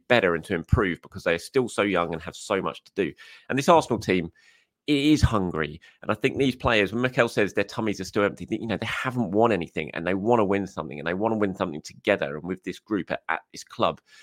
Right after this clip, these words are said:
And that could be such an important driving force in getting over Arsenal over the line, whether it be this season or next season, hopefully this season. But if it's not, then next season,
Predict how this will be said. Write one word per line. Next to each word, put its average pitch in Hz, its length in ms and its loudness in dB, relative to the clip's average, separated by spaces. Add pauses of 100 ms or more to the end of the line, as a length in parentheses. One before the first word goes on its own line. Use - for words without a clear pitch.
(440)
And 101 260 -2
that - 240 4
could - 260 -6
be 90 400 6 (240)
such - 420 -2
an 127 60 4
important 101 360 2
driving 101 320 2
force 82 260 -6
in 87 60 -10
getting 82 200 0
over 87 240 0
Arsenal 87 320 0
over 82 140 0
the 87 40 2
line, 87 300 0
whether 127 240 6
it 87 60 2
be 98 120 0
this 87 180 -4
season 78 360 -6 (120)
or 117 160 2
next - 320 -4
season, 67 320 -10
hopefully 95 480 -6
this 71 180 -10
season. 69 380 -10
But - 120 -2
if - 120 -10
it's - 120 -16
not, 107 240 -2
then 92 160 -2
next - 260 -2
season, - 260 -10